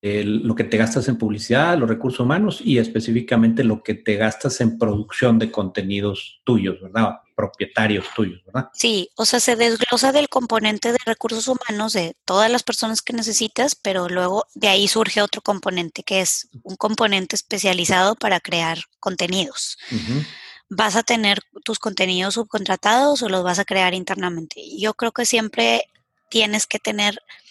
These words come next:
Speaker 2: a fuerza a alguien internamente que esté creando contenidos.
Speaker 1: Sí.
Speaker 2: Aunque tengas la parte subcontratada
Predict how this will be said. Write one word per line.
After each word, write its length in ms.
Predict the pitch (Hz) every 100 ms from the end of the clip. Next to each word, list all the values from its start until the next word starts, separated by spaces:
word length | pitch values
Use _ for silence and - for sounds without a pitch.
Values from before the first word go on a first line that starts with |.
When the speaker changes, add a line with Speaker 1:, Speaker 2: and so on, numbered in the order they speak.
| _ _ -
Speaker 2:
a 80 | 185
fuerza 460 | - 226 233 294 339 -
a 160 | 185 185
alguien 320 | 190 208 226
internamente 640 | 214 - 185 190 190 170
que 100 | -
esté 180 | - -
creando 400 | - 180 175 170
contenidos. 680 | - 185 180 214 214 165 -
Speaker 1:
Sí. 480 | - - - - -
Speaker 2:
Aunque 360 | - 226 220 233
tengas 680 | - 240 240 262 320 - - _
la 140 | 233
parte 340 | 226 226 220 247
subcontratada 880 | 269 - 226 208 196 - 202 226